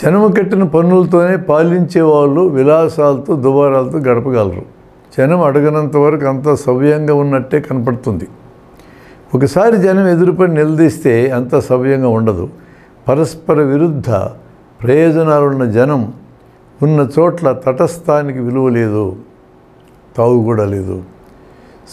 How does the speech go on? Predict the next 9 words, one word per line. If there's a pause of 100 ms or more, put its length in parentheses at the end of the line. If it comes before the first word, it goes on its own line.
(120)
సామాజిక (1000)
ప్రయోజనం
ఆశించి (840)
పని (100)
చేస్తాననే
వాళ్ళు
ఎవరైనా (1000)
తాము
నిలబడేది